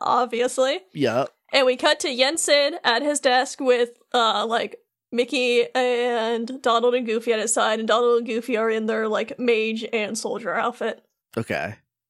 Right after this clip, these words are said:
Speaker 1: And, uh, he starts explaining that as a Keyblade Master, Xehanort had a gift like few others, but great minds are often plagued by a great question.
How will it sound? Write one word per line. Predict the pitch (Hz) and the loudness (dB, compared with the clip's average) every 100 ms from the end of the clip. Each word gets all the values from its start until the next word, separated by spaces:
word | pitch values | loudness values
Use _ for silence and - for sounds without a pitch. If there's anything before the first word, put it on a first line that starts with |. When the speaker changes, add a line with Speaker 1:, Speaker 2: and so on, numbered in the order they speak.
| _ _ - | _ _ -2
Speaker 1:
And, | 247 233 226 240 - | 0 0 -2 -4 -2
uh, | 247 214 214 | -2 0 -2
he | 262 | -2
starts | 254 277 - | -2 -2 -2
explaining | 294 - - 247 240 240 247 | -6 -6 0 0 2 0 0
that | 220 - | -2 0
as | 214 240 | 0 0
a | 285 | -2
Keyblade | 294 277 254 254 | -2 0 2 2
Master, | 247 240 - 262 240 | 0 -2 0 0 2
Xehanort | 233 233 247 240 240 233 | 2 0 2 2 0 0
had | 247 220 | -2 0
a | 214 | -2
gift | 220 254 262 - | 2 2 2 -4
like | 240 214 | -4 -4
few | - 285 | -4 2
others, | 277 247 254 247 269 - - | 2 2 2 0 0 -4 -2
but | 208 220 | -2 2
great | 247 262 254 | 2 2 2
minds | 262 262 262 | 2 2 0
are | 240 | 0
often | - 247 294 262 | 2 2 0 -4
plagued | 220 247 240 226 | 0 2 2 0
by | 247 - | -2 -2
a | - | -4
great | - 254 226 220 | -2 0 0 -2
question. | - - - - 196 240 | -6 -6 -6 -6 -6 -8